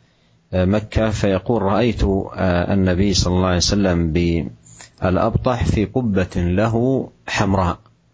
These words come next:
أي في، آه، خيمة مصنوعة من الجلد ولونها،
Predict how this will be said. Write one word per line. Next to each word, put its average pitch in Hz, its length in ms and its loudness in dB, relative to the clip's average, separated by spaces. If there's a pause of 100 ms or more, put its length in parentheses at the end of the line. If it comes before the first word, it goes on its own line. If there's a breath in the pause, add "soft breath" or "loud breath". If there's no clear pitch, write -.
(460)
أي 98 300 2
في، 92 420 0
آه، 60 800 -4
خيمة 107 640 0 (160)
مصنوعة 95 600 0
من 92 240 0
الجلد 101 560 0
ولونها، 98 1700 -2